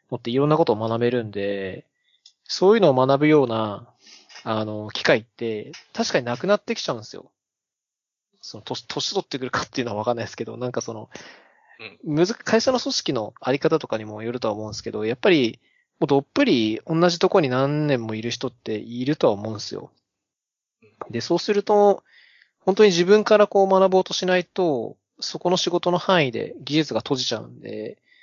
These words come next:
Speaker 1: まあ、す-、まあ悪い言い方するとそこで成長が止まっちゃう可能性があるんで、やっぱりそうなると、いろんな技術学べなくなるんで、例えばこういう新人研修資料をベースに、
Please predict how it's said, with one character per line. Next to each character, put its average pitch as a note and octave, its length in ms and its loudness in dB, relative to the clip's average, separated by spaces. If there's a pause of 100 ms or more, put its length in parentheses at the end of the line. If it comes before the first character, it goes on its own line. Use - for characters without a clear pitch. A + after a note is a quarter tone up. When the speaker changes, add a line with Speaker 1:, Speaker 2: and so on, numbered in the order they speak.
(600)
Speaker 1:
ま A#2 1000 2
あ、 - 200 -20
す-、 - 220 -18 (200)
ま D#3+ 120 2
あ - 20 4
悪 C#3+ 180 6
い A#3 60 2
言 C#3+ 80 4
い A#2+ 40 2
方 - 20 -8
す - 100 -8
る A2+ 60 -14
と - 60 -12
そ C3 80 -14
こ D#3 100 -2
で D#3+ 60 -2
成 D#3 200 0
長 E3 120 -4
が D3+ 100 2
止 - 100 -10
ま C#3+ 100 -2
っ - 40 -6
ち - 100 -4
ゃ C#3+ 40 4
う - 40 -10
可 C#3 140 0
能 C3+ 100 -2
性 C#3 180 -2
が C3+ 120 4
あ B2+ 40 0
る G2+ 100 -10
ん G2 120 -18
で、 F#2+ 460 -12 (540)
や F#3 60 0
っ - 20 -20
ぱ G#3 100 2
り E3+ 40 2
そ G3+ 140 2
う G#3 40 4
な G#3+ 100 6
る E3 80 4
と、 A2 220 -10 (340)
い C3 120 -14
ろ C3 100 -6
ん B2+ 40 -8
な B2+ 80 -4
技 C3+ 80 -4
術 B2 180 -4
学 A2+ 220 -8
べ A2+ 80 -6
な A2+ 100 -4
く - 80 -8
な A2+ 120 -8
る G2+ 120 -12
ん G#2 100 -16
で、 D3+ 520 4 (120)
例 E3 140 4
え G3+ 40 4
ば D#3 60 0
こ C#3+ 200 2
う C#3+ 60 2
い C#3+ 60 0
う C#3+ 60 0
新 D3 300 -4
人 C#3+ 180 -4
研 C#3+ 240 -2
修 C#3 180 -2
資 - 180 -2
料 A#2+ 140 2
を A#2 60 -2
ベ C3 140 4
ー - 20 6
ス D#3 160 -4
に、 E3+ 460 -2